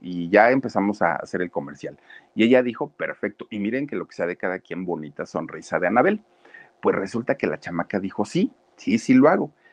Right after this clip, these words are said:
Fue, hizo su comercial y bueno, ella ya se sentía artista.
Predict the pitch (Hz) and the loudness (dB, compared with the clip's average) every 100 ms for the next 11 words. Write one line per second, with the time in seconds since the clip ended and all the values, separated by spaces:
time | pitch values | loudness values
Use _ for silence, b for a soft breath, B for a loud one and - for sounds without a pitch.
0 | b _ - 131 233 - 123 131 151 - | b _ 4 6 6 2 -6 -8 -10 -12
1 | - 85 80 - 110 175 110 101 117 107 | -8 -6 -8 0 0 0 -2 -2 -2 -2
2 | 110 120 127 117 - - 80 - 104 98 | -6 -4 -4 -8 -14 -10 -8 -6 -4 -4
3 | - - 160 - - 170 214 - 85 | -2 -2 -2 -4 0 2 2 0 -6